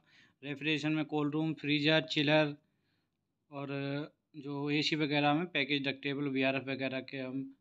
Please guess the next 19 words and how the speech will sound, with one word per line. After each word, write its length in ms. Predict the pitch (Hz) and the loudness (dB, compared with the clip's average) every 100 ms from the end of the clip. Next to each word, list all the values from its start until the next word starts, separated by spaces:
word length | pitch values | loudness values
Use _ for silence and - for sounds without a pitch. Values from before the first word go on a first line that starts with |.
| _ 135 | _ -12
वीडियो 280 | 127 139 135 | -8 -8 -8
अपलोड 260 | 135 131 | -10 -10
करते 320 | - 135 135 | -10 -10 -6
हैं। 200 | 143 147 143 | -4 -4 -8
तो 460 | - 131 135 135 | -16 -12 -10 -10
चलो 280 | 135 147 143 | -10 -8 -6
देखते 360 | 135 151 143 165 | -2 -4 -4 -6
हैं, 220 | 165 170 | -4 -4
अब 160 | 156 139 | -4 -4
इसको 440 | 135 - 147 147 147 - _ _ _ _ _ _ | -4 -6 -4 -2 -4 -10 _ _ _ _ _ _
ओपन 300 | 147 135 156 | -10 -4 -2
करते 320 | 143 151 139 165 | 0 -2 -2 -2
हैं 360 | 165 139 135 _ | -2 -4 -12 _
और 100 | 135 | -14
देखते 340 | 117 139 120 160 | -10 -8 -4 -4
हैं 80 | 143 | 2
क्या 140 | 147 | 4
प्रॉब्लम 340 | 131 123 117 120 | 4 0 -4 -6
है। 200 | 127 | -10